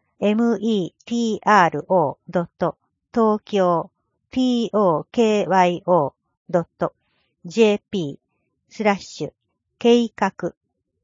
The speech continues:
ケーイーアイケーエーキュースラッシュ市議会、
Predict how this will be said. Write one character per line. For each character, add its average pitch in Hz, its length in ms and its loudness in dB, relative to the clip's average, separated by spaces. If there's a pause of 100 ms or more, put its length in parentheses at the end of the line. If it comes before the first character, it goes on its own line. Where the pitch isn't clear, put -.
ケ 247 360 4
ー - 100 -6
イ 208 400 -2
ー 190 60 0
ア 196 100 6
イ 147 140 -4 (420)
ケ 226 420 2
ー 196 80 -4
エ 202 280 2
ー - 80 -20
キ 214 120 -4 (480)
ュ 143 140 -2
ー - 60 -16 (240)
ス - 160 -8
ラ 202 140 2
ッ - 20 -8
シ - 260 -12
ュ - 80 -12 (880)
市 - 260 -6
議 254 200 0
会、 143 320 -2